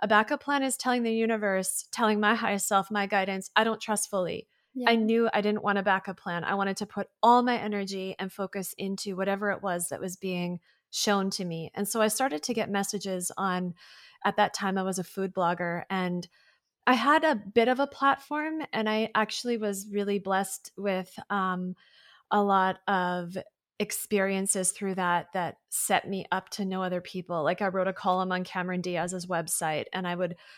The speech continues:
Speaker 2: Oh,
Speaker 1: write for
Speaker 2: amazing.
Speaker 1: different, different websites. And somehow I just,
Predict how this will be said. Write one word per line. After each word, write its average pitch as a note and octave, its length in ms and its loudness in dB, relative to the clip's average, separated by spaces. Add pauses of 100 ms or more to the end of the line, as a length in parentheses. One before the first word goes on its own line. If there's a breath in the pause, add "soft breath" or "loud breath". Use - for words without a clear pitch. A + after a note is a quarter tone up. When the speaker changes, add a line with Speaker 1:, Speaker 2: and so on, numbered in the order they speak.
Speaker 2:
Oh, A3+ 120 -4
Speaker 1:
write F#3+ 280 4
for G3 120 0
Speaker 2:
amazing. F#3 100 0
Speaker 1:
different, F#3 560 -2 (640)
different A3 360 4
websites. G3 680 2
And G3 120 2
somehow B3 460 4
I A3+ 100 6
just, - 340 -4